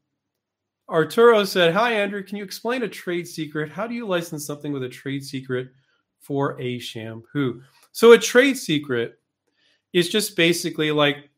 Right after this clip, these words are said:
Coca-Cola. The formula for Coca-Cola is an old famous trade secret, because if they file a patent on it, then it's gonna run out after twenty years. But a trade secret could literally be forever. Okay.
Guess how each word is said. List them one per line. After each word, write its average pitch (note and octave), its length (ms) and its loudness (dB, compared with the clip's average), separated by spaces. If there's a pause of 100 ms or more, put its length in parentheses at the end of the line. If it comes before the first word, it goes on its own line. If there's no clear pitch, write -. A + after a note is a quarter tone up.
(100)
Coca-Cola. F3+ 800 2
The C3 120 -8
formula D#3+ 500 -2
for C#3+ 180 -10
Coca-Cola C3 800 -8
is B2 140 -10
an B2 80 -10
old B2+ 380 -8 (180)
famous A#2 400 -8
trade B2 340 -8
secret, - 480 -18 (500)
because F#3+ 280 2
if F#3+ 140 2
they G#3+ 120 2
file A3 320 6
a F#3+ 100 0
patent G#3+ 420 -2
on C3+ 200 2
it, C#3 220 -4 (460)
then F#3 460 4 (100)
it's E3+ 200 -6
gonna F3+ 260 0
run F#3+ 240 0
out G#3+ 200 4
after D#3 220 -4
twenty D3 300 -4
years. F3 300 -2
But D#3+ 140 -2
a D#3 40 -4
trade C#4 340 -2
secret E3+ 480 -8
could D#3 120 -14
literally E3+ 500 -4
be C#3 180 -6
forever. D3 720 -8 (560)
Okay. C#3 280 -10